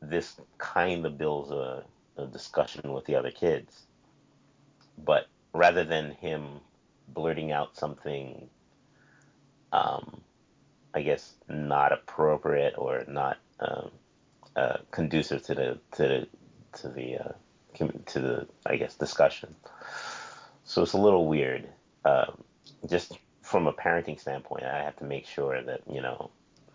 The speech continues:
that my son is, is, um, doing the right thing or gr-,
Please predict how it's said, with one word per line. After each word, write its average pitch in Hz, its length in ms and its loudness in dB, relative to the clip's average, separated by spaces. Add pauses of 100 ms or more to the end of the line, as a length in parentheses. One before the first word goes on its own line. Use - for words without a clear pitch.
that 69 160 0 (380)
my 69 140 0
son 65 320 -2
is, 62 240 -8 (640)
is, - 360 -6
um, - 320 0 (800)
doing 87 240 6
the 76 100 6
right 73 200 4
thing 69 140 -2
or 67 200 -4
gr-, 67 180 -8